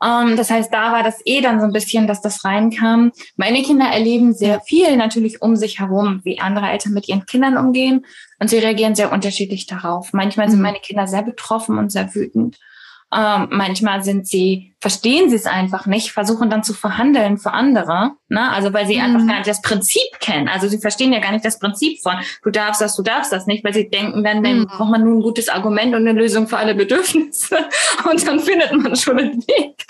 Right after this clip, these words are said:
Speaker 1: Und dann sind sie so, „Hä, was
Speaker 2: Ja.
Speaker 1: ist denn da los?“ Ähm, genau. Ähm, also diese, äh, genau,
Speaker 2: Erklärst du
Speaker 1: also
Speaker 2: dann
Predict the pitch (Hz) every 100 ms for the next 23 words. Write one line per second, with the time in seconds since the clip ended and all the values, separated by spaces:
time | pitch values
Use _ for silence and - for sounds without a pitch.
0 | - 622 - 285 262 294 330 302 262 -
1 | 247 415 285 254 294 277 339 311 226 214
2 | 226 - - - - - 226 233 240 247
3 | - _ _ - _ - - 262 240 226
4 | 202 196 - - 220 - - 202 214 226
5 | - 220 233 208 247 285 269 254 247 247
6 | - _ _ _ - - - - - 220
7 | 185 254 240 - 208 285 294